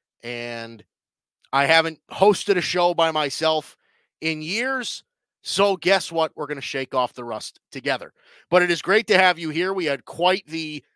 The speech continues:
championship weekend that we're gonna discuss today. Uh, in about ten or so minutes, I'm gonna tell you why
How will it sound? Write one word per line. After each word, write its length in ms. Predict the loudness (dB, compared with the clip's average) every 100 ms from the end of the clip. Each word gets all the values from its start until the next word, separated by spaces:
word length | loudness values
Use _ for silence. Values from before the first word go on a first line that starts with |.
| _
championship 560 | -6 -4 -6 -6 -6 -6
weekend 440 | -8 -4 -2 -2
that 80 | -8
we're 100 | -10
gonna 140 | -8
discuss 460 | -8 -8 -4 -4 -6
today. 400 | -4 0 0 -2 _ _ _ _
Uh, 240 | 2 4 4 0
in 100 | -2
about 400 | 4 6 6 0
ten 260 | -2 -2
or 100 | -4
so 300 | -4 0 0
minutes, 520 | 0 -4 -6 -10 -12 -14 _ _ _ _ _ _ _
I'm 100 | -4
gonna 140 | -2 -2
tell 340 | 0 2 2
you 420 | -2 -8 -10 -10 -14 _ _ _ _ _ _
why 760 | 0 4 6 4 0 -8 -18